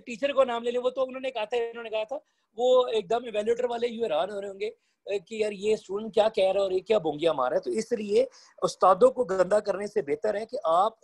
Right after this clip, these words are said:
खुद अपने आप पर उसको blame लें, Blame game ना खेला करें, अपनी गलती को accept किया करें। ये चीज़ सबसे बड़ी, जो अपनी गलती मान ले ना, accept कर ले, वो बड़ा शख्स होता है, बड़ा आदमी या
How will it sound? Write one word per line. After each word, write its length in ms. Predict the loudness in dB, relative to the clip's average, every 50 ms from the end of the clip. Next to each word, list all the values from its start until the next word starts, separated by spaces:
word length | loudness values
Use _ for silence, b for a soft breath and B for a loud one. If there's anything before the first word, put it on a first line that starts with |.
| -20 -6 -2
खुद 180 | -2 -2 -2 -2 -4
अपने 300 | -4 -4 -4 -6 -6 -4
आप 280 | -2 -2 -2 -2 -2 _ -4
पर 120 | -4 -4
उसको 400 | -4 -8 -12 -14 -14 -8 -8 -8
blame 340 | -8 -6 -8 -8 -8 -8 -8
लें, 200 | -8 -8 -8 -10 b b b b b _ -6
Blame 360 | -2 2 4 4 4 2 2
game 220 | 2 2 2 2
ना 120 | 0 -4 -4
खेला 280 | -2 -2 -2 -2 -2
करें, 300 | 0 0 0 2 0 -2 -4 -6
अपनी 260 | -8 -8 -6 -8 -4
गलती 320 | 0 0 0 0 -2 -8 -12
को 260 | -4 0 0 0 0
accept 280 | -2 -2 -2 -2 -2 -4 _
किया 120 | -12 -12
करें। 180 | -12 -12 -18 _ _ _ -8
ये 160 | -8 -8 -6
चीज़ 220 | -8 -10 -6 -4
सबसे 220 | -4 -2 0 0 0
बड़ी, 280 | 2 0 -2 -4 -4 B B B B B B _ 4
जो 140 | 6 6 6
अपनी 440 | 6 4 0 -4 -2 0 0 0
गलती 340 | 2 0 0 0 -2 -6 -6
मान 340 | -4 0 2 4 4 4 4
ले 140 | 2 -2 -4
ना, 120 | -4 -4
accept 380 | -4 -4 0 0 0 0 2 0
कर 160 | 0 0 0 -2 -2
ले, 140 | -2 -2 0
वो 200 | 2 0 0 0
बड़ा 240 | 0 0 0 0 0
शख्स 360 | -2 -4 -8 -8 -8 -8 -10
होता 160 | -10 -8 -8
है, 60 | -8
बड़ा 220 | -6 -4 -2 -2 -2
आदमी 460 | -2 -4 -6 -6 -8 -12 -14 -12
या 60 | -12